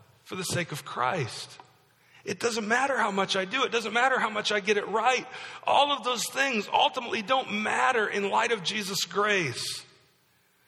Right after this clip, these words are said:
You ever run into people, they just have kind of an ego and kind of an arrogance about 'em where,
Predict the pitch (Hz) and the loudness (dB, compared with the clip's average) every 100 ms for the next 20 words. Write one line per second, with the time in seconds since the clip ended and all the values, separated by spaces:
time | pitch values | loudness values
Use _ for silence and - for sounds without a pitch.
0 | _ _ - - 139 202 233 240 226 - | _ _ -6 0 2 2 2 0 -2 -2
1 | 208 - 214 180 160 196 196 202 202 185 | -4 0 0 0 -2 -2 0 -2 -2 -2
2 | 170 147 147 156 170 170 170 - - - | 0 0 -2 2 2 2 -4 -12 -20 -20
3 | - _ - - 131 185 185 143 156 170 | -20 _ -20 -12 -2 0 0 2 2 0
4 | 175 170 160 165 156 160 151 131 123 120 | -2 -4 -2 0 2 0 0 0 0 -2